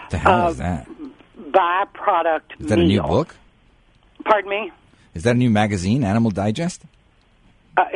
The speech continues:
Speaker 2: <laughs> no, that's a, that is a, a pet food ingredient. That is a rendered pet food ingredient,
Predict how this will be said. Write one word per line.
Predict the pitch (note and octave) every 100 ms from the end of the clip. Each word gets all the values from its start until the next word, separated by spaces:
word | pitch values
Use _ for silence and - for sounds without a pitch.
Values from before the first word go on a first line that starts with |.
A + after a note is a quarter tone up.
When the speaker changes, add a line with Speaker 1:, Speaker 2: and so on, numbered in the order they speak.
| -
Speaker 2:
<laughs> | - -
no, | A2+ B2 A2+ C3 D#3+ - B3 - - - -
that's | C#3+ D#3
a, | F#3+ F3 -
that | D#3 D#3+
is | F3+ F3 D#3+
a, | D#3 D#3 D#3 D3+ - - - - _ -
a | F3+
pet | - E3+ D#3
food | E3+ D3
ingredient. | C#3 B2+ B2+ E2 - - - _ _ -
That | C#3+
is | C#3+
a | C#3+ C3+
rendered | C#3+ C#3+ C#3 -
pet | D3 -
food | B2+
ingredient, | B2 A#2 A#2 - - -